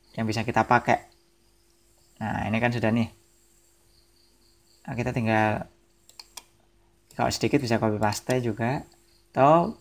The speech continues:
kita bisa download. Nah, saya, saya milih download aja ya. Nama filenya kontak,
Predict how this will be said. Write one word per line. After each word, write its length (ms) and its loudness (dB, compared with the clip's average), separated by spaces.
kita 240 -2
bisa 400 2
download. 640 -2
Nah, 440 -4
saya, 40 -
saya 160 2
milih 160 2
download 320 -2
aja 160 0
ya. 140 0
Nama 760 4
filenya 600 6
kontak, 480 2